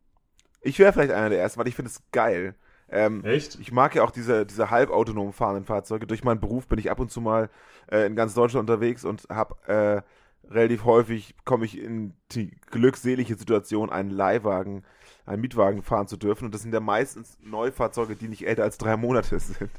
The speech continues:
Speaker 2: Ja.
Speaker 1: Und, ähm, da bin ich jetzt schon mehrfach Autos gefahren, die halt diesen, ähm, Spurassistent kombiniert mit einem Amtsstands-, äh,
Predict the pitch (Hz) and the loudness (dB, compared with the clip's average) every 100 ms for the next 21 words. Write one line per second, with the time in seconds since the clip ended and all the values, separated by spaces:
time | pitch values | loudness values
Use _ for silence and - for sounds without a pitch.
0 | - - - 107 104 113 110 - 104 104 | -14 -14 -6 0 2 2 0 -2 2 2
1 | 101 - - - - 104 120 123 - - | 0 -6 -20 -18 -4 0 0 0 -4 -2
2 | 110 - 107 110 135 127 117 - 123 113 | -2 0 -2 2 0 0 0 2 2 -2
3 | 110 120 113 101 110 101 101 104 101 - | -2 0 0 0 -2 -2 -4 -8 -10 -12
4 | _ - _ - 104 101 95 - _ - | _ -20 _ 2 4 4 2 -4 _ -20
5 | - - 131 98 113 107 - 123 113 104 | -12 0 2 4 2 -4 -4 0 0 -4
6 | - 123 107 107 107 107 104 101 76 110 | -4 -2 -2 0 2 2 0 -4 -4 -6
7 | - 117 101 - - 95 95 92 | -2 -2 -2 -4 -4 0 2 2